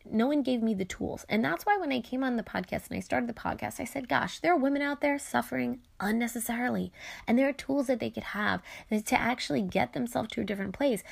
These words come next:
But nobody gave me those. I'm gonna tell you guys, when I was younger, it took life experience and just searching and searching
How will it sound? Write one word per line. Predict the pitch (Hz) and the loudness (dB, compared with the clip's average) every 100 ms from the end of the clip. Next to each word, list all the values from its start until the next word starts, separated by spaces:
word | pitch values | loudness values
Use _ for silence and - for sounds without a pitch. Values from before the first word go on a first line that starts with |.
| - - | -4 0
But | 220 | 2
nobody | 220 220 247 311 294 | 4 4 4 4 4
gave | 196 208 208 | 4 0 2
me | 247 | 2
those. | 254 254 247 - | 4 2 2 0
I'm | 202 | 0
gonna | 214 220 | 0 -2
tell | 240 | 0
you | 233 | 0
guys, | 220 226 226 - | 2 2 2 0
when | 202 | -2
I | |
was | 196 185 | 0 2
younger, | 190 180 170 - - | 0 0 -4 -8 -2
it | 220 | 0
took | - 269 | 4 2
life | - 202 226 | 4 2 4
experience | - - - 127 208 196 104 - | 2 -2 -2 2 2 2 -2 -2
and | 208 | -2
just | - - - - | -2 -4 -6 -4
searching | - 240 240 285 262 | -2 -2 -2 0 0
and | 240 | 2
searching | 247 233 226 | 0 0 -2